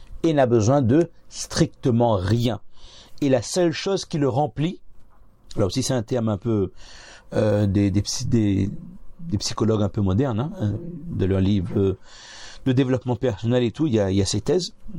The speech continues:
qui se vendent très bien d'ailleurs. Euh, Allah accorde à, à cette personne, donc, euh, oui, oui, son cœur se remplit uniquement des ibadah, des adhkar, de la connaissance religieuse.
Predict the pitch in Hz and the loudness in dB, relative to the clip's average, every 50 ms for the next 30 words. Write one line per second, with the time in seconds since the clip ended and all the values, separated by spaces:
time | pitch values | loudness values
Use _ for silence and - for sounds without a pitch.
0 | - - - - - - 113 113 95 104 104 104 - 120 113 98 131 151 143 131 | -12 -12 -14 -10 -4 0 0 2 2 2 0 -2 -2 -4 -2 -2 -2 -2 0 0
1 | 123 139 170 185 - - - - - - - - - - - - - - - - | 0 0 -2 -4 -6 -10 -18 -18 -18 -18 -18 -18 -20 -20 -20 -20 -20 -20 -10 -4
2 | - 151 147 147 143 139 139 131 131 127 _ _ _ _ - - - - - - | 0 0 2 2 2 2 2 0 -2 -4 _ _ _ _ -20 -20 -20 -20 -20 -20
3 | - - - - _ _ - - - - - - - - - - - - 123 131 | -20 -20 -20 -20 _ _ -20 -20 -20 -20 -20 -20 -18 -16 -14 -6 -2 0 2 4
4 | 160 180 175 147 - - 156 151 123 - - - 127 123 120 117 117 113 - - | 4 2 2 0 -2 0 0 0 0 -2 -4 -2 0 0 2 2 0 0 0 -2
5 | 110 - - 135 - - - 139 127 - - 185 180 160 127 120 131 127 - - | -2 -2 -4 -6 -6 -4 -2 -2 -2 -2 -2 -2 -2 -2 -2 -2 -2 -2 -4 -4
6 | - 131 117 - 156 160 - - - - 156 143 - - - - - - - 143 | -4 -4 -2 0 0 -2 -2 -4 -8 -6 -4 -4 -4 -4 -6 -4 -2 0 0 0
7 | 147 113 - - - 196 202 208 202 - - - 143 127 104 104 156 175 170 - | -2 -4 -4 -2 0 0 0 0 -2 -2 -2 -2 -2 -2 -2 0 -2 -2 -2 -4
8 | - - 151 156 175 190 - - - - - - - - 214 202 180 165 - - | -6 -4 -2 0 0 0 -2 -4 -10 -20 -16 -10 -4 0 2 2 2 0 0 -2
9 | 139 131 127 131 151 185 208 - - _ _ _ - - - - - - - - | 0 0 0 0 0 -2 -6 -10 -16 _ _ _ -20 -20 -18 -16 -16 -14 -14 -16
10 | - - - - - - 107 107 104 143 165 139 123 131 107 120 113 113 110 101 | -16 -18 -18 -16 -4 0 2 4 4 4 4 2 0 0 0 0 2 2 0 0
11 | 113 120 135 143 - - - - - - - - - - 107 127 - - 143 127 | 0 -2 -4 -4 -8 -14 -18 -18 -20 -20 -20 -14 -4 0 2 2 4 4 2 0
12 | 101 - - - 123 110 110 120 143 151 151 - - - - - - - 117 95 | 0 -2 -4 -2 0 0 2 0 -2 -4 -6 -10 -14 -18 -12 -6 -2 -2 0 0
13 | - - - 165 165 151 - - - 185 220 240 233 165 151 160 151 135 113 95 | 0 0 0 0 0 0 0 0 0 0 0 0 0 0 0 0 0 0 0 0
14 | 104 110 117 127 127 - | 0 0 0 -2 -4 -8